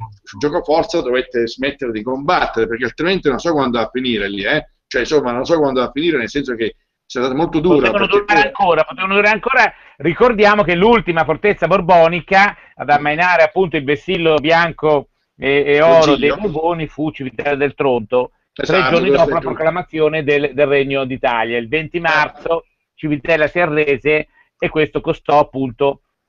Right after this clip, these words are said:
Speaker 2: poi la fine abbastanza tragica di tutti i suoi difensori praticamente, perché il diciassette marzo Vittorio Emanuele secondo aveva proclamato il Regno d'Italia,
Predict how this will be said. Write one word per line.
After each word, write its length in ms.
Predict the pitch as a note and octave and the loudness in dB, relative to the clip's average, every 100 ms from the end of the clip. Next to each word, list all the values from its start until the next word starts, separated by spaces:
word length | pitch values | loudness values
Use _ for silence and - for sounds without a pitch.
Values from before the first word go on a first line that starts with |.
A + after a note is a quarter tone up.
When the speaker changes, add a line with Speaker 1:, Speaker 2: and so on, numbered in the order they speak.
| - | 0
Speaker 2:
poi 240 | C#3 C#3+ | 2 4
la 120 | C3 B2+ | 2 -2
fine 440 | D3+ D3+ D3 C3+ | -2 0 0 0
abbastanza 840 | B2+ B2 C#3 - D3+ D3+ - C#3+ B2 | -2 -2 -2 2 2 2 2 -2 0
tragica 540 | D3 D3 D3 B2+ B2+ | 0 0 0 -4 -6
di 140 | B2 | -8
tutti 300 | A2 D#3 C#3+ B2 | -8 -8 -8 -8
i 40 | |
suoi 200 | C#3 C3+ | -4 -4
difensori 580 | B2+ C#3+ C3+ E3 D3 A#2+ | -4 -6 -4 0 0 0
praticamente, 720 | A2+ A2+ C#3 D#3+ D#3 D#3+ C3+ | -4 -2 -2 0 0 -2 -4
perché 300 | A#2+ A#2+ D3+ | -6 -4 -2
il 140 | C#3 - _ _ | -2 -2 _ _
diciassette 580 | G2+ G#2+ C3+ C#3 - C#3+ | -18 -10 -6 -6 -6 -2
marzo 540 | D#3+ D#3 - B2+ A#2 | 2 0 -2 -4 -4
Vittorio 300 | A#2 - A#2 | -4 -4 -2
Emanuele 240 | C#3 C#3 | -2 -4
secondo 340 | C#3 C3 D#3 B2+ | -6 -4 -2 0
aveva 180 | B2+ B2 | 0 0
proclamato 480 | A#2 B2 C#3 D3 C3+ | -2 -4 -2 -2 -2
il 60 | |
Regno 200 | C3 D3 | -4 -4
d'Italia, 640 | F3+ - C3+ B2 B2+ D3 | -6 0 0 2 0 -2